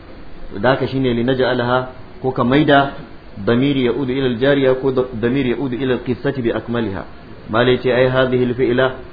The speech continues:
wannan aiki da muka yi baki daya, wa hiya inja'il mu'minina wa ihlakil kafirina almukaththibin, wanda shine tseratar da mu'minai masu imani tare da annabi Nuhu cikin jirgin ruwa da kuma halakar da kafirai waɗanda suka karyata, bid da'wati alhaqa, da kira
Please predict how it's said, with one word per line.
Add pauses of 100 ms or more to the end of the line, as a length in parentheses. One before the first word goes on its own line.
(180)
wannan
aiki
da
muka
yi
baki
daya, (280)
wa
hiya
inja'il
mu'minina
wa
ihlakil
kafirina
almukaththibin, (360)
wanda
shine
tseratar
da
mu'minai
masu
imani (340)
tare
da
annabi
Nuhu
cikin
jirgin
ruwa
da
kuma
halakar
da
kafirai
waɗanda
suka
karyata, (480)
bid
da'wati
alhaqa,
da
kira